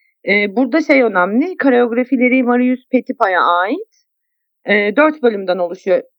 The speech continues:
İlk giriş tabii. Giriş vaftizle başlıyor, Uyuyan Güzel'in doğumuyla. Birinci perde büyü, ikinci perde uyanış, üçüncü perde de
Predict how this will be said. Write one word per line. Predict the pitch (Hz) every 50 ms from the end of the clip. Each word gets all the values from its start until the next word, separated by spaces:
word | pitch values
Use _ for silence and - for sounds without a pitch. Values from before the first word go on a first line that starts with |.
| _ -
İlk | 226 220 214 208 - 208 175 160
giriş | 214 196 226 - -
tabii. | - - 185 185 254 349 330
Giriş | 247 220 262 277 302 - 214
vaftizle | 240 240 247 262 262 - 285 285 233 240 220
başlıyor, | 185 190 190 - - - 202 202 147
Uyuyan | 196 214 214 214 208 208 208
Güzel'in | 202 208 190 202 190 190 185 -
doğumuyla. | 202 196 196 202 208 208 208 190 196 247 320 302
Birinci | 240 262 247 254 233 233
perde | - - 226 202 190 - - 185 185 -
büyü, | 247 254 233 233 285 370 466 _ _ _ _ _ _ _ _ _ _ _ _ -
ikinci | - 220 - 277 262 262 254
perde | - 254 220 214 208 - -
uyanış, | - 240 269 294 294 311 339 320 -
üçüncü | - 247 - 285 277 269 269 262
perde | - 285 254 233 226 196 220 208
de | 247 320 370 370 320